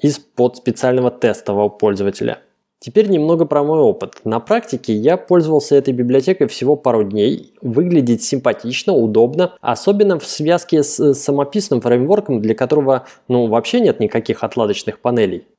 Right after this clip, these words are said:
С точки зрения внутреннего апи библиотеки, который мне пришлось использовать для того, чтобы подключиться к собственному, а, самописному фреймворку,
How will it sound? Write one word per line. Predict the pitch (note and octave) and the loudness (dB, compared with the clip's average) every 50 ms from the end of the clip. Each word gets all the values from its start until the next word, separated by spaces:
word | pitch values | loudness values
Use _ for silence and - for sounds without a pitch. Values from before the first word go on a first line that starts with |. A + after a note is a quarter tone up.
| _ _ _ _ _ _ _ _ - | _ _ _ _ _ _ _ _ -6
С | - | 0
точки | - E3 E3+ E3 - - | 2 2 2 2 2 2
зрения | D3 C#3 D#3+ D#3+ D#3 D#3 D3+ C#3+ | 2 4 4 4 4 4 2 2
внутреннего | C#3+ G3 A#3 A3+ G#3+ D#3+ C3 A#2 A2+ G#2+ A2 G#2+ A#2 | 2 2 2 2 2 0 2 2 2 2 2 2 0
апи | A#2 - - - G#2 F#2 | 0 -2 -4 -4 -4 -4
библиотеки, | F2 F#2 A2 G#2+ A2 A#2+ C3+ C3 - - G2+ - - F#2+ - | -2 -2 -2 0 2 2 0 2 0 -2 -2 -2 -4 -8 -4
который | - - G#2+ - A2+ G#2+ | -4 -4 -2 2 2 2
мне | G#2+ A2+ A#2 A2 | 2 2 0 0
пришлось | - B2 A2+ - - B2 A2 - - | 0 -2 -2 0 0 0 0 0 -4
использовать | A2 - - E3+ F3+ D#3 C3 A2 G#2 G2+ | -8 -4 0 0 2 2 2 2 0 2
для | G#2 A2 - | 0 0 0
того, | - A#2+ A#2 A2+ | 0 0 0 0
чтобы | - - G#2+ G#2+ | -2 -2 -4 -4
подключиться | G2+ - - - - - F3+ - - B2+ G2 - - G#2+ | -4 -4 -6 -6 -4 -4 -4 -2 -2 -4 -2 -2 -4 -6
к | - - | -6 -4
собственному, | - - A2+ - - - G#2+ G#2 G#2 G2+ G2+ G2+ F#2+ F#2 - _ | -2 -2 -2 -2 -4 -6 -4 -2 -2 -2 -2 -2 -2 -4 -6 _
а, | - A#2 A2+ A2 A2 G2+ | -4 -2 0 0 -2 -2
самописному | - - B2 C#3 C#3 C#3 C3+ A2 - A2 A2 G#2+ | -2 -2 -2 -2 -2 -2 -4 -4 -2 -2 -2 -2
фреймворку, | G#2 - A#2+ B2+ C#3 D3 F#3 B3+ C4+ B3+ C4 - G#2+ F#2+ - - | 0 0 0 0 2 2 0 0 0 -2 -2 -2 -2 -2 -2 -6